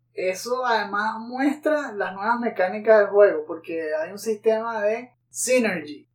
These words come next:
donde combinas a los dos personajes de la party o más, porque normalmente son tres, pero tú puedes elegir a uno con el que intercambias poderes dándole un solo botón. Es decir, mientras está cargándose el A T B,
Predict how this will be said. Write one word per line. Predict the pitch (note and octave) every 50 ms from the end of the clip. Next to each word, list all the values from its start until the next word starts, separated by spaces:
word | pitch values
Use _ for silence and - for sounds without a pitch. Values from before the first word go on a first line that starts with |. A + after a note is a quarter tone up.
| _ _ _ -
donde | D#3+ D#3+ E3+ F3 F#3+ F3+ F3 - -
combinas | - F#3 F#3 F#3 F#3 F3+ F3+ A#3 C#4+ E4 G4 F#4
a | E4 D#4+ D4+
los | D4 A3+ G#3
dos | G#3+ G3+ G3+ G3+ -
personajes | B3 A#3+ A#3 - - A3 G3 F#3+ F#3 F#3 F#3 G3 G3+ A3 B3 B3 - -
de | F3 F3 F3+
la | F#3 F#3+ F#3 F#3+
party | A#3 A#3+ G#3+ G3+ G3+ G3+ A#3 B3 - -
o | E3+ E3 E3
más, | F3+ G#3 G#3 G3+ G#3 A3 G#3+ G3
porque | F#3+ E3 - _ G#3 G#3 - - D3+ - _ -
normalmente | E3 E3+ E3+ F3+ F3+ F#3+ G#3 G#3 A#3 B3
son | - - C4 A#3+ A3+ A3
tres, | F#3+ E3 E3 F3+ G3 G3+ - - _ _
pero | - F3+ F3 F3+ F3+ F3+
tú | - F3+ F#3 G3+ G#3+ G#3 -
puedes | A3 A3 A3+ A#3 A#3+ A#3
elegir | A3+ G3 - F#3+ G3 G3+
a | A3 A3+ A3+ A#3
uno | A#3 A#3 A#3 B3+ C4 A#3+
con | - A3 G3+ G3 F#3 F3+ F3 E3+
el | E3+ E3
que | - - F#3 F3 E3+ E3 D#3 D3+ D3+ - _ _ _ _ _ _
intercambias | F3+ F3 E3+ F3+ F3 - F3 E3 F3 F#3+ G3+ G#3 G#3 -
poderes | G#3 G3+ A3 A3+ A3+ G#3+ G#3 G#3+ A3+ A3+ - - _ _ _ _
dándole | F#3 F3 F3 G3+ A3 A3 A3
un | G#3+
solo | - A3 G#3 G#3+ G#3+ G3+
botón. | G3+ G3+ G3+ - C4+ C4 G#3+ F3 D#3+ D#3+
Es | E3+ F3+
decir, | F#3+ F#3+ G#3+ G#3+ G#3 G3+
mientras | G3 F3+ F3 G3 F#3 F3+ -
está | - G3+ G3+ G3+
cargándose | - C4 C4 C4 C4 C4 C4 C4 C4 B3+ C4 D#4 D#4 C#4 C#4 C#4 C4+ C4 B3 A3 G#3 G3
el | F#3+ F#3+
A | F#3+ F#3+ -
T | B3+ C#4
B, | D4+ D#4+ D#4 C#4 A#3+ B3+ C#4 - _